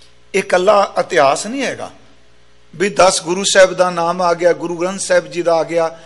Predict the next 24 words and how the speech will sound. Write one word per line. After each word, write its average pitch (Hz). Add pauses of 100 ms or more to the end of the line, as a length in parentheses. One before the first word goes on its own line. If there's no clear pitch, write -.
(260)
ਇਹ 160 (340)
ਪੰਜ 180
ਪਿਆਰਿਆਂ 180
ਦਾ 165
ਆ 165
ਗਿਆ, 165
ਚਾਲੀ 165
ਮੁਕਤੇ, 175
ਚਾਰ 170
ਸਾਹਿਬਜ਼ਾਦੇ, 160
ਖੱਟੀ, 170
ਜਪੀ, 156
ਤਪੀ, 175 (320)
ਸਾਰੇ 190
ਆ 180
ਗਏ, 170
ਸ਼ਹੀਦ 170
ਆ 180
ਗਏ। 156 (580)
ਨਹੀਂ 170
ਪਿਆਰਿਓ, 147
ਇਕੱਲਾ 180
ਇਤਿਹਾਸ 151
ਨਹੀਂ। 160